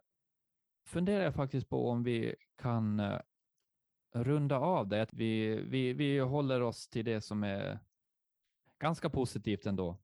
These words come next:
Ana är vår nya tränare tills vidare. Eh, vi s-, vi har någon slags kontinuitet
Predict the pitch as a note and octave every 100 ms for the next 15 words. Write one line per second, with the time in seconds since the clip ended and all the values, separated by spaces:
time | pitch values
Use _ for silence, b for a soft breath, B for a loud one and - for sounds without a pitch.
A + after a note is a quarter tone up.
0 | - D3 D3+ C#3 B2+ B2+ A#2+ A2 A#2 A#2
1 | A#2 G#2+ - A#2 G#2+ G#2 G2+ G#2 - A2
2 | G2+ F#2+ G2 G2 _ _ _ - G2+ G2+
3 | G2 G2 A2 G#2+ G2+ - - - - -
4 | - - _ _ _ _ B B B B
5 | B _ _ - A2 A2+ A2+ A2 - G2+
6 | - - - C3+ B2+ C3+ B2 B2 C3+ B2
7 | G#2+ - -